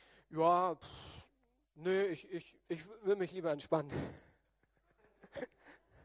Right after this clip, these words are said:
Aber ich, also okay, hm, hab ich noch probiert zu sagen, „Pass auf, aber Christsein und Entspannen, das hatte ich gerade alles gesagt, ne, vorher,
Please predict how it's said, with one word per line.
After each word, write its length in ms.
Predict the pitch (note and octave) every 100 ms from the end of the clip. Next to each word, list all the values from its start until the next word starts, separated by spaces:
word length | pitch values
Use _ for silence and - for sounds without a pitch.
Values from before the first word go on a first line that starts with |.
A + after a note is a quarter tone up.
| _ _ - - -
Aber 220 | A3 B3
ich, 180 | B3 A3+
also 200 | G#3 F#3+
okay, 340 | F#3 F#3 G#3
hm, 200 | A#3+ A#3
hab 120 | F#3+
ich 80 | G3
noch 100 | G3
probiert 340 | F#3+ F#3+ G#3 G#3
zu 80 |
sagen, 360 | D#3+ E3+ F#3+ G#3 F#3+
„Pass 140 | E3+ F#3
auf, 120 | F3
aber 140 | D#3+
Christsein 540 | - A3 - - F#3+ F#3+
und 80 |
Entspannen, 380 | F3+ - - G#3
das 120 | E3+
hatte 140 | F#3 E3
ich 60 |
gerade 180 | E3 E3
alles 160 | E3 -
gesagt, 420 | D#3+ G#3+ F3+ E3
ne, 160 | E3 G#3
vorher, 340 | F3+ E3